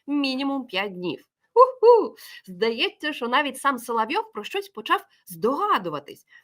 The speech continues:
Ну як вам бити, та? По українцям було класно?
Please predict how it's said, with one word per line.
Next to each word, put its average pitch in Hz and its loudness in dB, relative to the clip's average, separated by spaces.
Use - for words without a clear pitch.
Ну 254 -2
як 311 0
вам 180 -4
бити, 170 -10
та? 311 -2
По 214 -4
українцям 214 -8
було 180 -4
класно? 302 -2